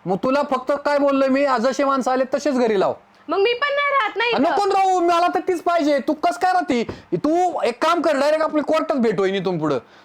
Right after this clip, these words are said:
Speaker 1: डायरेक्ट तुला सोड चिठ्ठी, तुला राहायचं नाही ना, मला माझ्या परमिशन शिवाय जाते ना, तुला आपली डायरेक्ट कोर्टात भेट, तुला सोड चिठ्ठी देतो डायरेक्ट मी. विषय संपला
Speaker 2: चालतंय,
Speaker 1: आपला.
Speaker 2: मला पण नाही राहायचं मग.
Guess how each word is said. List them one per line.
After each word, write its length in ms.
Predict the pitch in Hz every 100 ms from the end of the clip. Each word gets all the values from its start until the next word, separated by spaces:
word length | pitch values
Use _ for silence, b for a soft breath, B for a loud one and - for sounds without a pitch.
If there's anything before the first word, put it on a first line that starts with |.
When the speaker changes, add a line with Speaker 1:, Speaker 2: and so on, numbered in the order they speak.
| B
Speaker 1:
डायरेक्ट 280 | 214 285 294
तुला 120 | 285
सोड 180 | 302 294
चिठ्ठी, 240 | 302 233
तुला 200 | 233 262
राहायचं 280 | 311 302 285
नाही 120 | 285
ना, 220 | 269 269 - - 170
मला 200 | 226 285
माझ्या 180 | 294 285
परमिशन 420 | 294 285 294 262
शिवाय 160 | 269
जाते 240 | 254 254 254
ना, 160 | 240 277 b b b -
तुला 100 | 226
आपली 240 | 254 285
डायरेक्ट 260 | 277 294 294
कोर्टात 260 | 285 262 247
भेट, 240 | 202 170 -
तुला 120 | 240
सोड 200 | 233 285
चिठ्ठी 260 | 247 285 247
देतो 220 | 226 214
डायरेक्ट 280 | 208 190 165
मी. 140 | 143 - _ -
विषय 200 | 247 240
संपला 200 | 285 349
Speaker 2:
चालतंय, 160 | 339
Speaker 1:
आपला. 200 | 349 320
Speaker 2:
मला 200 | 330 370
पण 180 | 370 381
नाही 160 | 381 403
राहायचं 320 | 349 285 294
मग. 160 | 269